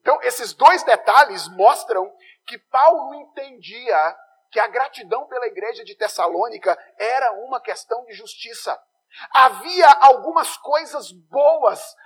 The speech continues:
acontecendo na vida da igreja de Tessalônica que levavam o apóstolo Paulo a se desmanchar diante de Deus em gratidão. E talvez a pergunta que devamos fazer é: que coisas são essas que estavam acontecendo no meio da igreja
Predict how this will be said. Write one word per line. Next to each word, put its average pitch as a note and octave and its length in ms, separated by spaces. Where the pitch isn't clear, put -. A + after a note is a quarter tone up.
acontecendo D4 1200
na B3 160
vida E4+ 400
da C#4 120
igreja B3+ 380
de G#3+ 120
Tessalônica A#3 760
que D4 120
levavam D#4 680
o D#4+ 60
apóstolo D4 540
Paulo C#4+ 480
a A#3+ 60
se - 180
desmanchar D4 800
diante D4 380
de C4+ 100
Deus C#4 400
em D4+ 200
gratidão. D4 720
E C4+ 80
talvez D#4+ 280
a D#4 80
pergunta D#4+ 560
que C#4 60
devamos D4 420
fazer G#3+ 460
é: D4 180
que C4+ 120
coisas D4 920
são C4+ 380
essas A3 360
que B3+ 80
estavam B3 420
acontecendo A#3 760
no D#4 120
meio C#4+ 240
da B3+ 100
igreja B3 600